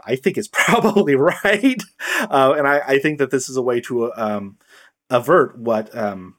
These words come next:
ha-, actually happened in the war game, which they then restarted. They did it a month later, and the war game came to the correct conclusion, and, uh, the missiles started flying. Um, I, I think that our results show that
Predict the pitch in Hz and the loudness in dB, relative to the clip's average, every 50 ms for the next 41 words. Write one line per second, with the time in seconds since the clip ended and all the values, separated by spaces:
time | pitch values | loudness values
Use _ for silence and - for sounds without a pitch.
0 | _ _ _ - - - - 131 131 - - 139 117 113 - 127 117 117 - 120 | _ _ _ -18 -16 -10 -6 -6 -4 -2 -2 -4 -4 -4 -6 -6 -6 -4 -6 -6
1 | 117 107 104 107 107 156 196 185 165 135 127 113 113 110 107 104 - - - 104 | -8 -8 -8 -10 -2 2 2 2 2 0 -2 -4 -4 -6 -8 -8 -8 -8 -6 -6
2 | 101 101 _ _ _ 127 127 120 113 110 104 107 107 104 - - - 180 160 147 | -6 -8 _ _ _ -2 -2 -2 0 -2 -4 -6 -8 -8 -4 0 2 2 4 4
3 | 131 127 123 117 113 110 117 117 107 110 107 107 104 104 104 101 _ - 139 139 | 2 0 -2 -2 -4 -4 -4 -6 -4 -4 -6 -6 -6 -6 -8 -8 _ -4 0 0
4 | 135 123 120 113 107 - - - - - _ _ - 123 117 113 107 107 110 110 | 0 0 0 -4 -4 -6 -12 -20 -20 -20 _ _ -6 -4 -2 -2 -2 -2 -4 -4
5 | 107 104 107 123 123 120 110 123 113 110 107 - - 110 104 - 101 - 107 104 | -6 -4 -6 -6 -6 -4 -4 -4 -4 -4 -6 -6 -6 -6 -6 -6 -8 -8 -8 -8
6 | - - 123 131 123 - _ - 117 107 - - 113 101 98 - - 107 92 95 | -6 -4 -4 -4 -4 -8 _ -10 -10 -10 -8 -8 -8 -8 -6 -8 -10 -12 -12 -14
7 | 98 92 - 104 101 101 101 101 98 95 95 104 104 101 92 - 104 95 - - | -20 -20 -18 -16 -16 -14 -14 -14 -14 -12 -10 -10 -10 -10 -10 -12 -16 -14 -14 -14
8 | 92 87 87 - - 127 110 95 90 _ - - - - - - _ - 131 120 | -14 -16 -16 -12 -10 -8 -8 -8 -12 _ -20 -20 -18 -18 -18 -20 _ -2 0 0
9 | 113 110 113 113 _ - 151 147 151 - 143 143 143 139 - 170 160 - - 147 | 0 0 -2 -8 _ 0 0 0 0 2 0 0 0 0 -2 -6 -6 -2 -2 -2
10 | 127 120 - 123 123 127 127 123 120 113 107 117 113 107 120 113 110 110 - - | -2 0 -2 0 2 2 2 2 0 -4 -6 -6 -6 -4 -4 -6 -6 -6 -8 -4
11 | - 113 107 104 104 107 101 95 95 _ | -2 -2 -2 -2 -4 -6 -8 -8 -10 _